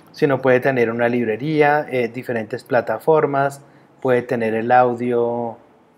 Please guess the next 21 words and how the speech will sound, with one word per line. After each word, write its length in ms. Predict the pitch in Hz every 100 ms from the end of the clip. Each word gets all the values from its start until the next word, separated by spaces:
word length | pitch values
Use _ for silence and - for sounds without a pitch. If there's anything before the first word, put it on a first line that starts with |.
| -
o 200 | 123 117
si 200 | 113 120
puede 320 | - 120 113
ser, 360 | - 120 113 -
eh, 320 | 123 117 107 101
incrustable, 1000 | 120 - 101 - 139 131 131 123 120 120 - - - -
se 200 | - 139
puede 480 | - 113 117 113
editar 640 | 131 120 113 120 117 113 - _ _ _ _
ese 280 | 113 110 117
skin, 640 | - - 127 120 120 110 -
eh, 220 | 104 101
de 80 | 110
alguna 280 | 107 110 110
manera, 420 | 110 120 143 135
si 100 | 123
es 100 | 107
responsive 560 | 110 - 117 110 120
o 120 | 101 95
no. 300 | 120 143 139 _ _ _ _ _ _
Eh, 560 | - 120 117 110 104 101